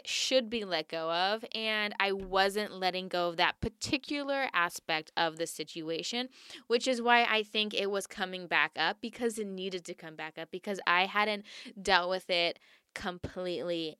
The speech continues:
and fully. And that was bringing it back to my point is that I think what needs to happen in this process of letting go is that we can only let go of certain things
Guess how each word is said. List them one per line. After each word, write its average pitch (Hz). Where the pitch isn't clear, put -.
and 151
fully. 139
And 240
that 247
was 254
bringing 247
it 233
back 208
to -
my 180
point 214
is 202
that 190
I 208
think 240
what 220
needs 208
to 202
happen 214
in 190
this 185
process 185
of 180
letting 170
go 208
is 208
that 180
we 196
can 240
only 233
let 214
go 202
of 185
certain 226
things 208